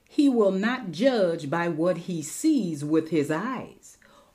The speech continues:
or decide by what he hears with his ears." And you guys know the Lord judges the heart, not by what he sees or what he hears. Verse four. "But with righteousness he will judge the needy. With justice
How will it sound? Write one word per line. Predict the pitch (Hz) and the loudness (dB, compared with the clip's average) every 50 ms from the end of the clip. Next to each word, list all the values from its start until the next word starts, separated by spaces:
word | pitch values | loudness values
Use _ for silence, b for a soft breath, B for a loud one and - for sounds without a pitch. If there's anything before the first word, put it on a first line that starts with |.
| _ | _
or | - 277 359 381 320 220 | 4 4 4 4 2 0
decide | 170 147 170 160 165 - - 247 277 311 277 226 190 170 156 | 0 0 -2 -2 -2 -2 -2 -2 -2 -2 -2 -2 -4 -4 -4
by | 156 175 180 185 | -4 -4 -4 -4
what | 185 165 160 180 185 180 | -4 -2 0 0 0 0
he | - - 202 185 | -2 -6 -6 -6
hears | 165 - - 294 349 330 233 175 165 151 139 | -4 0 2 2 4 4 2 0 0 -2 -2
with | 147 151 170 170 - | -2 -2 -2 -2 -2
his | - 214 196 190 180 | -2 -2 -2 0 0
ears." | 277 311 269 180 131 120 117 - | 0 0 0 0 -2 -2 -6 -8
And | - 160 151 156 | -6 -4 -2 -2
you | 180 214 | -2 -2
guys | 202 190 175 175 180 160 | -2 -2 -2 -2 -2 -2
know | 175 202 202 185 | -2 -2 -2 -4
the | 160 156 | -4 -4
Lord | 151 160 180 185 185 170 160 | -4 -2 -2 -2 -2 -2 -4
judges | 139 165 160 147 147 139 127 | -4 -6 -4 -4 -8 -8 -6
the | 143 131 | -6 -6
heart, | 131 - 208 170 107 - - | -2 -2 -2 -2 -2 -4 -4
not | 135 143 170 165 | -4 -4 -4 -4
by | 175 185 | -4 -4
what | 175 175 175 175 | -2 -2 -2 -2
he | 156 165 | -2 -4
sees | 156 - - 190 170 | -6 -8 -6 -4 -2
or | 160 | -2
what | 147 147 139 135 | 0 -2 -2 -4
he | 127 | -6
hears. | 127 - 247 233 185 123 104 - - - - B B B B B B B B B B B B B - | -6 -4 -2 -2 -2 -2 -4 -8 -14 -20 -20 B B B B B B B B B B B B B -2
Verse | 170 202 233 233 226 226 | 2 4 4 4 4 2
four. | - 247 214 170 123 120 - - - b b b b b b | 2 2 2 2 0 -2 -6 -12 -20 b b b b b b
"But | - 170 214 226 196 208 | 0 2 2 2 2 0
with | 190 208 214 208 208 - - | 2 2 2 2 0 -4 -6
righteousness | 160 156 165 190 226 247 277 311 311 - 208 143 135 - 123 113 98 - - - | -4 -4 -2 0 0 0 0 0 0 -2 -2 -2 -2 -4 -6 -6 -6 -8 -14 -20
he | - - - 233 | -8 -4 -2 -2
will | 226 190 185 175 170 151 | 0 0 0 0 -2 -2
judge | 135 135 185 190 180 180 180 165 143 - - _ _ _ | -4 -2 0 0 0 0 -2 -4 -8 -12 -14 _ _ _
the | - 147 180 185 | -6 0 2 2
needy. | 185 185 190 208 240 254 254 233 214 - - - - _ b b b b b b b b b b | 2 4 4 4 4 4 2 0 -4 -6 -10 -16 -20 _ b b b b b b b b b b
With | 170 156 196 214 208 208 160 143 | -4 0 2 2 2 0 -6 -10
justice | 135 156 190 233 269 262 - - - - 104 - - - - - | -6 -2 -2 -2 -2 -2 -6 -10 -12 -12 -12 -12 -12 -18 -20 -20